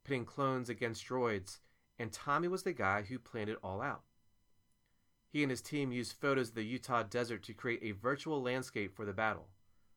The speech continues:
Talk about cool jobs. Tommy had one that let him spend each day on another planet. A few years later, he was gracious enough to welcome me and my students on a visit to Industrial Light and Magic.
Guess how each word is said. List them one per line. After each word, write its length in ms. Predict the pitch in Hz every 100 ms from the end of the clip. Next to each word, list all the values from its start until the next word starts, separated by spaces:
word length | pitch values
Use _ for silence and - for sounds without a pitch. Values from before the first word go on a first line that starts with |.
| _ _ _ _
Talk 180 | - 110
about 220 | 95 87
cool 160 | - 104
jobs. 560 | 87 98 92 85 - - _ _ _ _ _ _ _ _ _ _
Tommy 240 | - 143 123
had 220 | 127 107
one 200 | 117 120
that 160 | 107
let 160 | 123 120
him 160 | 113 110
spend 380 | - 123 113 -
each 300 | 156 143 -
day 260 | 131 113
on 80 | 98
another 280 | 98 98 95
planet. 380 | 98 117 92 80 _ _ _ - - - _ _ _ _ _ _ _ _ _ _ _ _ _ _ _ _ _ _ -
A 40 |
few 140 | - 185
years 280 | 190 214 135
later, 280 | 117 120
he 120 | 120 131
was 140 | 120
gracious 420 | - 143 143 147
enough 260 | 143 127 123
to 80 | 123
welcome 360 | 117 123 131
me 120 | 117 120
and 80 |
my 100 | 117
students 380 | 113 - 117 107
on 100 | 117
a 60 | 104
visit 360 | 101 131 139
to 120 | - 110
Industrial 560 | 95 131 127 - 147
Light 220 | 120 113
and 100 | 107
Magic. 460 | 101 98 92 82 -